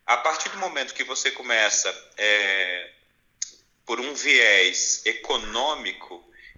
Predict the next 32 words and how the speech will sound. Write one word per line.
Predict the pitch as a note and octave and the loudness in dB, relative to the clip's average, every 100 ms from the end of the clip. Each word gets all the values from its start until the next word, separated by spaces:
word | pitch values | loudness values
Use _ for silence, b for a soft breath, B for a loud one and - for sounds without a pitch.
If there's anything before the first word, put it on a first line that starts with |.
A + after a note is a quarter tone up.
| - | -6
enxergar | G#2+ - G#2+ G2 G#2 G2 | 0 2 2 2 2 2
a | |
cultura, | - F#2+ - C3+ C#3+ | -2 -10 -6 -2 0
ela | C#3 E3+ | 2 2
passa | - D3 E3 - | 2 0 2 0
a | |
ser, | - - C#3+ D3+ | 0 0 0 -2
então, | C3+ B2 C#3+ | -4 -6 -8
um | |
produto. | - F#3 G3+ D3 - - _ b b b - | -8 -6 -6 -8 -10 -14 _ b b b -2
E | D3 | 2
esse | D3 - | 4 2
produto, | G#3 G#3 D3+ B2 G#2 F2+ - | 0 0 0 -4 -4 -6 0
a | B2 | 0
depender | D#3 D#3 D#3 D3+ D#3 G#3 - | 0 0 -2 0 2 2 0
de | - | -6
quem | - E3 | -4 -4
está | D#3+ - A#2+ G#2 F#2 - - - - | -2 0 4 4 2 -4 -18 -20 -12
na | A2 A#2 | -4 -4
posição | B2 A#2 A2+ - G#2 G2+ - | -2 -4 -2 -2 -2 -4 -8
de | G2+ | -6
governo, | F#2+ F2+ A2+ D3+ D3 G#2+ | -6 -2 4 6 6 2
na | G2 | -4
posição | - - - G#2 | -4 -4 -2 -4
de | G2+ - | -8 -12
poder, | G2 F#2 A2 C#3+ C#3 B B B B B | -12 -8 0 2 0 B B B B B
ele | D3 D3+ | 0 0
pode | - C3+ B2 | 0 0 2
ser | - - G#2+ | 2 2 0
compreendido | A#2+ A#2 A#2+ A2+ G#2 - G2+ F#2 | -4 -2 2 2 2 2 2 0
como | - G#2 G2 F#2+ | -8 -8 -6 -10
um | F#2+ F#2 F2+ E2+ E2 | -12 -12 -14 -16 -20